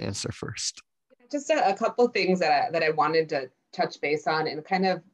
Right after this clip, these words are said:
Speaker 2: piggyback on what Lizbeth has already discussed. Um, one thing is imposter syndrome is real. It is so real. It is something that even though I am a professor, even though I've had the opportunity to sit on commissions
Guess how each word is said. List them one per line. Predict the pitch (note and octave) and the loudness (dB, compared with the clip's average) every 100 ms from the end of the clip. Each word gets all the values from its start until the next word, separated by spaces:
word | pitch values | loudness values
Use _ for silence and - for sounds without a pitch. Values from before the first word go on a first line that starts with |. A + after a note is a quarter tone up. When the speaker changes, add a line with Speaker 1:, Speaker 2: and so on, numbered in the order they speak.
| - | -8
Speaker 2:
piggyback | F3 E3 D#3 C#3+ | -2 0 2 0
on | C#3+ D3 | 0 2
what | C#3 | 2
Lizbeth | D#3+ D3 B2+ B2+ | 2 -2 -6 -8
has | D3+ C3+ | -6 -2
already | B2+ C3+ C3+ | 0 0 -4
discussed. | - - C#3+ C#3+ C#3 - - | -6 -10 0 0 0 -14 -10
Um, | D#3+ D3 C#3+ C3+ - | -4 -2 -2 -4 -10
one | F3+ F#3+ G3 | -4 -4 -4
thing | G3+ G3 | -8 -6
is | E3+ D#3+ _ - | -8 -10 _ -10
imposter | F#3+ F#3+ G#3+ A3 A#3+ | -8 0 0 2 2
syndrome | A#3+ G#3+ G3+ F#3+ D#3 | 2 2 2 2 0
is | C3+ | -2
real. | C#3 D#3 C#3 G2+ - _ _ | 0 4 4 2 -6 _ _
It | E3+ | -4
is | E3+ D#3+ D3+ | -2 -4 -10
so | - - A3 G#3+ | -20 -2 2 4
real. | G3+ F3 E3 D#3+ | 4 4 6 6
It | D#3 | 4
is | E3 - | 2 2
something | F3 F3 F3 E3 | 0 0 0 2
that | D#3 - | 0 -2
even | F#3 F#3 F#3+ F3+ | -4 -2 0 2
though | F3 E3+ - | 4 4 2
I | D#3 | 2
am | E3 F3 | 2 2
a | F3 | 0
professor, | F#3 F3 D3+ - D#3 D3+ D3+ - _ _ - | 0 0 -2 2 2 2 0 -4 _ _ -4
even | E3+ E3+ F3+ E3+ | -2 0 0 2
though | E3 E3 E3 D#3+ | 4 6 6 4
I've | E3 D#3+ | 2 0
had | E3 | -2
the | D#3+ | 0
opportunity | D3+ E3 D#3+ E3+ D#3+ | 0 0 -2 -2 -2
to | D#3 | -2
sit | E3+ D#3+ | -2 0
on | E3 | 0
commissions | - A#3+ C#4 C#4 A3+ F#3 D#3+ D3 D3 C#3+ | -4 -2 0 0 2 4 4 2 -2 -4